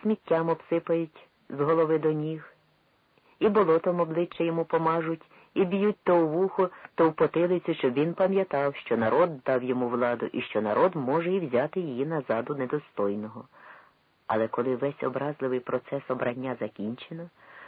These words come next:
Кошовий ставав у повному розумінні диктатором. Козаки тремтіли перед ним. Він вів їх, куди хотів. Йому підкорялися беззаперечно, але зате всяка невдача падала лише на його голову.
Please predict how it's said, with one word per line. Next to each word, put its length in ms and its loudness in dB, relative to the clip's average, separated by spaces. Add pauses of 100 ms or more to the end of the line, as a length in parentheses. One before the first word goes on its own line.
(300)
Кошовий 600 4
ставав 380 0
у 80 -2
повному 600 -2
розумінні 640 -4
диктатором. 800 -8 (560)
Козаки 400 0
тремтіли 540 -2
перед 320 -6
ним. 240 -6 (480)
Він 320 -2
вів 240 -2
їх, 380 -6
куди 220 -2
хотів. 420 -6 (500)
Йому 320 2
підкорялися 800 -2
беззаперечно, 960 -4
але 240 -2
зате 240 -2
всяка 460 -4
невдача 640 -6 (360)
падала 480 0
лише 280 -4
на 80 -2
його 340 0
голову. 460 -2